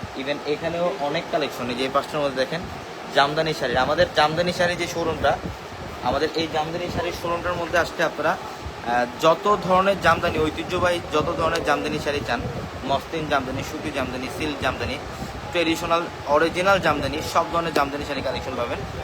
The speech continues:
আমাদের এই শোরুমটার মধ্যে। তো যারা লাইভে আছেন already আমরা, আহ, আমাদের প্রচুর কালেকশন আসছে, যেটা হচ্ছে জামদানি শাড়ি সাড়ে চার হাজার টাকা যে শাড়িগুলা, আপনারা যেগুলো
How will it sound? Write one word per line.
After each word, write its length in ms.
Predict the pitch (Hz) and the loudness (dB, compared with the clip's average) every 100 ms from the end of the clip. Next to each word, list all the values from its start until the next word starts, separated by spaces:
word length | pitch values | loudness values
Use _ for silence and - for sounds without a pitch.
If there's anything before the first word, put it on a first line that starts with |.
| - - | -8 -4
আমাদের 220 | 123 131 | -2 0
এই 80 | 139 | -2
শোরুমটার 300 | 143 123 120 | -2 -2 -4
মধ্যে। 220 | 110 - - - - - - | -4 -8 -10 -10 -8 -6 -6
তো 100 | 127 | 0
যারা 240 | 131 143 | 6 6
লাইভে 360 | 147 147 160 185 | 8 6 6 4
আছেন 260 | 170 185 190 - | 4 -2 -4 0
already 440 | 147 156 175 180 190 180 - | 2 2 2 0 0 -4 -4
আমরা, 380 | 135 143 156 156 - - - - | -2 2 2 2 -4 -10 -6 0
আহ, 240 | 120 120 - - - - - - - - - | 2 2 -2 -8 -6 -4 -4 -6 -8 -6 -2
আমাদের 200 | 147 175 - | -2 -2 0
প্রচুর 260 | 190 214 | 0 2
কালেকশন 360 | 208 175 165 185 | 4 4 2 0
আসছে, 340 | 160 - 165 185 151 | 0 0 -4 -2 -2
যেটা 140 | 147 | -2
হচ্ছে 200 | 151 170 147 | -2 -4 2
জামদানি 400 | 147 156 170 175 | 4 4 0 -2
শাড়ি 220 | 170 170 - - - | -2 -4 -4 -8 -2
সাড়ে 220 | - 143 147 | 4 4 4
চার 80 | 175 | 2
হাজার 160 | 170 - | 0 -2
টাকা 140 | 165 | -2
যে 120 | 151 151 | -2 -2
শাড়িগুলা, 440 | 147 147 127 135 - - - - - - - - - - - - | -2 -2 0 0 0 -8 -10 -10 -10 -10 -10 -10 -10 -10 -10 -6
আপনারা 260 | 135 131 165 | -2 2 4
যেগুলো 300 | 160 165 175 | 4 4 2